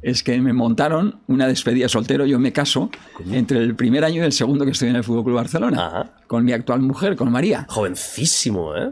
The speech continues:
Speaker 1: Y yo recién cumplido veintidós años y María con veintiuno.
Speaker 2: Fua, esa,
Speaker 1: Bueno,
Speaker 2: vamos.
Speaker 1: éramos los novios de toda la vida
Speaker 2: Ajá.
Speaker 1: y en aquel año lo que decidimos era o nos separábamos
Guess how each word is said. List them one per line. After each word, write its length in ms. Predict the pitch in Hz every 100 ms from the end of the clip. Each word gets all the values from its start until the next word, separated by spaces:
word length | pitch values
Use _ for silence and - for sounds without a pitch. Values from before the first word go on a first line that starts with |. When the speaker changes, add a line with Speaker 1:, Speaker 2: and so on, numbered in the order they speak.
| -
Speaker 1:
Y 100 | - 131
yo 140 | 135
recién 280 | 139 - 139
cumplido 320 | 143 139 139
veintidós 400 | 123 113 123 151
años 280 | 160 180 170
y 40 | 139
María 420 | 123 123 151 202
con 120 | 135
veintiuno. 500 | 123 110 135 113 92 -
Speaker 2:
Fua, 260 | - 214 - - -
esa, 340 | 101 - 90
Speaker 1:
Bueno, 180 | 165 147
Speaker 2:
vamos. 340 | 131 151 104
Speaker 1:
éramos 300 | 147 151 151
los 100 | 143
novios 280 | 143 156 131
de 80 | 123
toda 140 | 117 156
la 60 |
vida 340 | 165 180 202 -
Speaker 2:
Ajá. 240 | 101 147
Speaker 1:
y 100 | 240
en 60 | 127
aquel 400 | 113 104 131 131
año 300 | 131 151 156
lo 100 | 156
que 160 | 123 117
decidimos 680 | 113 135 131 135 139 - - _ _ _ -
era 280 | - 104 -
o 100 | -
nos 120 | 127 -
separábamos 760 | 113 151 175 185 269 - -